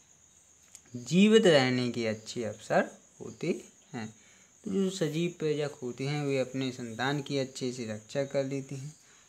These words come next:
इसीलिए सजीव प्रजक जंतुओं के जीवित रहने के अप-, अच्छे अवसर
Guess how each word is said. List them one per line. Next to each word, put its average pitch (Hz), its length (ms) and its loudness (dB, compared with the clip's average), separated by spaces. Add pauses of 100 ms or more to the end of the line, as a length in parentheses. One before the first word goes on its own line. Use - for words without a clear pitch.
(140)
इसीलिए 185 600 6 (640)
सजीव 156 680 4
प्रजक 143 320 4
जंतुओं 139 680 0 (560)
के 143 120 -4
जीवित 135 400 -2
रहने 113 440 -2
के 110 180 -6
अप-, 104 160 -8 (720)
अच्छे 123 340 -8
अवसर 113 380 -2